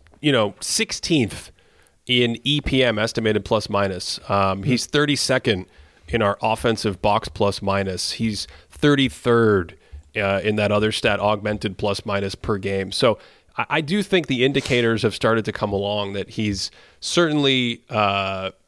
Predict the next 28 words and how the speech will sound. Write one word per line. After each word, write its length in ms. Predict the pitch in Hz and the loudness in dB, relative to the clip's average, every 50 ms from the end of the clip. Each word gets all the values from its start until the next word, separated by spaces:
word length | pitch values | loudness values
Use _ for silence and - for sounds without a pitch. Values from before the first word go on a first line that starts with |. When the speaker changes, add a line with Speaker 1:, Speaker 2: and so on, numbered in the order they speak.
| _ | _
Speaker 1:
in 160 | - 180 185 160 | -2 0 0 2
this 160 | 156 131 - | 0 0 0
range 640 | 107 104 101 98 95 87 85 85 - - - - - _ _ _ _ _ - | 0 2 2 2 2 -2 -4 -6 -6 -6 -8 -8 -12 _ _ _ _ _ -2
as 160 | 120 113 107 | -2 0 0
a 60 | 101 | 0
player. 360 | - - 113 98 92 92 92 | 0 0 0 0 2 0 -2
You 100 | 101 107 | -2 2
know, 120 | 107 104 101 | 2 2 4
we've, 260 | 101 104 98 104 107 | 2 0 -2 -2 -2
I, 220 | 104 104 107 110 - - | -2 0 0 -2 -2 -4
I 120 | 113 113 | -4 -4
tagged 300 | - - 131 120 120 110 | -2 -2 -2 -2 0 -2
him 120 | 123 110 - | -2 -2 0
purple, 480 | - 120 113 - 120 113 110 - - _ - _ _ _ _ _ | 0 0 2 2 4 2 2 2 -2 _ -20 _ _ _ _ _
a-, 160 | - 107 113 - | -6 -4 -2 0
as 220 | 117 110 104 110 | 0 0 2 2
you 100 | 113 117 | 2 2
said, 340 | 113 - 123 117 110 110 104 | 2 2 2 2 2 2 0
but 160 | 101 101 95 | -2 -2 0
I 100 | 104 123 | 0 0
think 160 | - 147 127 123 | 0 0 2 2
I'm 80 | 117 | 2
gonna 160 | 113 107 104 | 2 2 2
go 160 | 98 107 101 101 | 2 2 2 2
on 80 | 101 | 2
the 80 | 101 101 | 0 0
all-star 460 | 101 104 110 113 - - 110 104 101 | 2 2 2 2 2 2 2 2 2
side 420 | - - 101 101 101 101 101 - | 0 -2 -2 -2 -2 -4 -6 -8